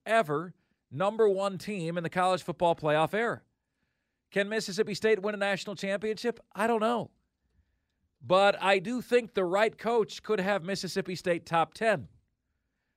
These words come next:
You know, i-, if you can say to yourself, "Man, can Mississippi State beat L S U in any given year?" The answer to that's yes, right? Especially when Mike Leach was there. Yes, they can beat L S U any given year.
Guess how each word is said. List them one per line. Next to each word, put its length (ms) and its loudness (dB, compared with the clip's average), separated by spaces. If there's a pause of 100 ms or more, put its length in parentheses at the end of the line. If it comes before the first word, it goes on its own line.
(120)
You 80 -2
know, 340 2 (360)
i-, 40 -2
if 300 2
you 180 2
can 140 -10
say 280 0
to 80 -6
yourself, 500 -2
"Man, 300 0
can 240 -6
Mississippi 560 -8
State 440 -4
beat 220 -8
L 200 -2
S 220 -2
U 340 -4 (320)
in 140 2
any 180 -2
given 340 -4
year?" 360 -8 (420)
The 120 -4
answer 240 -2
to 40 0
that's 240 0
yes, 320 0
right? 280 -2 (420)
Especially 460 -2
when 160 0
Mike 220 0
Leach 280 -8
was 160 -6
there. 200 -8 (320)
Yes, 520 0 (260)
they 180 2
can 180 -4
beat 240 -6
L 200 0
S 200 -4
U 260 -4
any 240 -2
given 280 -4
year. 320 -4